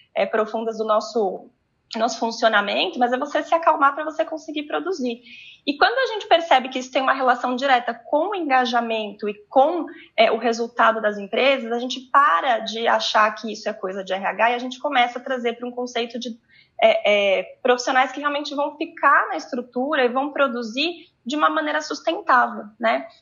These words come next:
Eu sempre falo pro meu time, principalmente quando eu contrato alguém, é, novo, né, que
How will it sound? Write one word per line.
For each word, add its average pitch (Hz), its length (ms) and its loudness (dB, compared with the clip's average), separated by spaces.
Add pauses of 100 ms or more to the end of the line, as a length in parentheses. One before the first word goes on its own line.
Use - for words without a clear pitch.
(140)
Eu 226 60 -8
sempre 262 260 -6
falo 277 280 2
pro 277 120 -2
meu 285 220 0
time, 214 340 -6
principalmente 240 540 -2
quando 220 640 2 (120)
eu 208 120 -4
contrato 214 400 0
alguém, 202 480 -4 (400)
é, 190 100 0
novo, 233 360 4
né, 214 140 4
que 214 540 -4